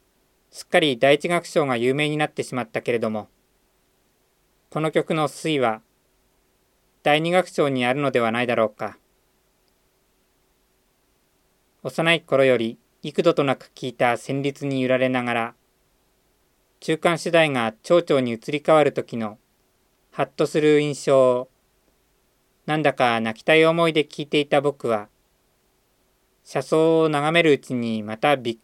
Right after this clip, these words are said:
くりさせられた。だって、大通りを左折した途端に、よく知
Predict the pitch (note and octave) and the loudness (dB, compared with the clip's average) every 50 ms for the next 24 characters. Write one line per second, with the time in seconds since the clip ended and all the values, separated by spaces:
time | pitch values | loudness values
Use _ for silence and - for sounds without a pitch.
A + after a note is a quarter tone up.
0 | _ - F#3 D#3+ C#3 A#2 B2 A2+ - - A#2 A2+ A2 A2 - - A2+ G#2 G2 - | _ -2 -2 0 -2 -2 -6 -8 -4 -2 0 0 0 -2 -4 -6 -10 -10 -12 -14
1 | _ _ _ _ _ _ _ _ _ _ _ _ _ _ _ _ _ _ _ _ | _ _ _ _ _ _ _ _ _ _ _ _ _ _ _ _ _ _ _ _
2 | _ _ _ _ _ _ _ _ _ _ _ _ _ _ _ _ _ _ _ _ | _ _ _ _ _ _ _ _ _ _ _ _ _ _ _ _ _ _ _ _
3 | _ _ _ _ _ _ _ _ _ _ _ _ _ _ _ _ _ _ _ _ | _ _ _ _ _ _ _ _ _ _ _ _ _ _ _ _ _ _ _ _
4 | _ _ _ _ _ _ _ _ _ _ _ _ _ _ _ _ _ _ _ _ | _ _ _ _ _ _ _ _ _ _ _ _ _ _ _ _ _ _ _ _
5 | _ _ _ _ _ _ _ _ _ _ _ _ _ - C#3+ C#3+ - _ - - | _ _ _ _ _ _ _ _ _ _ _ _ _ -2 -2 -2 -2 _ -4 -4
6 | A#2 G#2+ - _ _ _ _ _ _ _ _ _ _ _ _ _ _ _ _ _ | -4 -4 -6 _ _ _ _ _ _ _ _ _ _ _ _ _ _ _ _ _
7 | _ - D3 D3+ D3+ E3+ F3 F3 E3+ D3+ C#3 B2+ A#2+ A#2 A2 - - - C3 - | _ 0 2 4 6 6 6 6 6 4 4 4 2 0 -2 -4 -8 -10 -6 -4
8 | D#3 C#3+ - - - - D#3+ - D#3 C#3 - D3 C#3 C#3 C3+ C3+ C3 C3 C#3 - | -4 -4 -4 -4 -2 -2 0 0 0 0 0 0 -2 -2 -4 -4 -4 -6 -8 -12
9 | _ _ _ _ _ _ _ _ _ _ _ _ _ _ _ _ _ _ _ _ | _ _ _ _ _ _ _ _ _ _ _ _ _ _ _ _ _ _ _ _
10 | - E3+ E3 E3 - - - - | 0 0 0 0 -2 -12 -16 -18